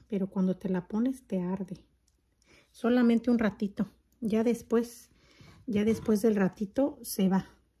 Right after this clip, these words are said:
Se va el, este, se va la, el ardorcito. Nomás mientras le cae la verruguita. Y ya después se cae el cueri-, se cae la verruguita solita.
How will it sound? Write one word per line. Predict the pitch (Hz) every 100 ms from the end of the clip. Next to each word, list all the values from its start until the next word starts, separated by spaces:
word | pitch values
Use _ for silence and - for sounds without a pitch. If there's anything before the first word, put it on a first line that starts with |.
| _
Se | - - 190
va | 190 202
el, | 202 196 190 170 - _ _ _ _ _ _ _ _ _ _ _ _ _ _ _ _ _ _ _ _ 320
este, | 262 208 - - - 208 196 196 254 - _ _ _ _ _ _ _
se | - - - - 226 202
va | 208
la, | 220 220 196
el | 185 185
ardorcito. | 190 185 190 - 220 226 - _ _ _ _ _ _ _ _ _ -
Nomás | 196 190 202
mientras | 208 196 185 180
le | 175
cae | - 196 196
la | 185 170
verruguita. | 170 180 175 233 - - _ _ _
Y | 208 190
ya | 202
después | 196 - 196
se | 202 190
cae | 202
el | 208
cueri-, | - 190 196
se | 190 202
cae | 220 214
la | 214
verruguita | 196 190 180 - 214
solita. | 208 190 208 -